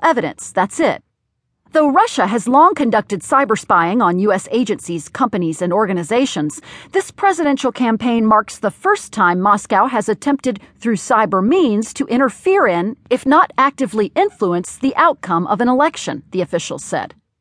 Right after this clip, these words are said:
The reluctance of the Obama White House to respond to the alleged Russian intrusions before Election Day upset Democrats on the Hill, as well as members of the Clinton campaign.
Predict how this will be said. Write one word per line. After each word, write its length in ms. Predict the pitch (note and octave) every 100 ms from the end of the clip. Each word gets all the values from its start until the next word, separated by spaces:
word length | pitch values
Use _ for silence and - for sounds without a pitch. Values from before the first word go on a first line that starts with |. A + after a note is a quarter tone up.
| _ _ _ _ -
The 100 | D4
reluctance 600 | D#4+ G4+ B4 B3 F#3 A#3+
of 100 | F#3+
the 100 | A#3+
Obama 420 | G#3+ B3+ D#4+ A3+
White 220 | A#3 C#4+
House 260 | G3+ D#3+ -
to 140 | A3+
respond 640 | G3+ - - E4+ F4 C4+ -
to 80 |
the 100 | F#3+
alleged 420 | G3 F#3 F#3 E3 G3
Russian 320 | F#3 - F#3
intrusions 640 | E3+ - C4 G3 E3+ -
before 320 | G#3 - G3
Election 480 | F3 A#3 C#4+ - F#3
Day 260 | E3+ D#3+ G3 - - -
upset 600 | F4+ - - G4+ F4 -
Democrats 560 | D#4 D#4+ - G3+ F#3 -
on 120 | A3+
the 100 | A#3+
Hill, 360 | B3 C#4 C#3+ -
as 160 | B3 B3+
well 160 | D4+
as 160 | A#3+ G3+
members 380 | B3 A#3+ D3+ F3+
of 80 | F#3
the 80 |
Clinton 320 | A#3+ D4 C4+ G#3+
campaign. 580 | F#3 D#3+ E3+ D3 C3